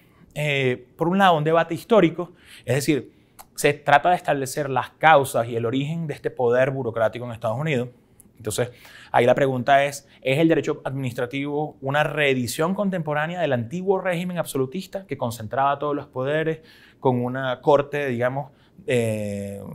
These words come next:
del rey, que te podía, te, donde tú podías ser juzgado sin garantías, a diferencia de en un tribunal? Y también el debate se ha vuelto un debate filosófico, ¿no? Ex-, eh, filosófico jurídico.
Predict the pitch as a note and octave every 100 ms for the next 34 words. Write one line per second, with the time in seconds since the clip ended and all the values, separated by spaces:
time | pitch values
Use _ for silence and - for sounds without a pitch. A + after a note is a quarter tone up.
0 | - - G#2+ A2+ A2+ D3+ D#3+ E3 - B2+
1 | A2+ A#2 A#2 A#2 B2 C#3+ C3+ C3 A#2+ A2+
2 | A2 G#2 A2 C#3 C#3 D#3 C#3+ C3 C3+ C3+
3 | C3+ C#3 A#2+ A2+ G#2 C3+ D3 C3+ A2+ A2+
4 | A2 C#3 B2 A2+ A2+ C3+ B2 C3 D#3 E3
5 | - - - _ _ _ _ _ _ _
6 | _ _ G#3+ A#3 G3+ F#3 F#3+ G#3 G3 F#3
7 | F3+ E3+ E3 E3 D#3+ D3+ E3+ - D#3 D#3
8 | D#3 C#3+ C#3+ D#3 E3 - C3 - B2 A2
9 | E3+ - G2 - _ _ D#3+ A#2 A#2+ E3+
10 | D3+ A#2 - B2 A2+ G#2+ C#3+ B2+ B2 B2
11 | A#2 B2+ E3 A#2+ - E2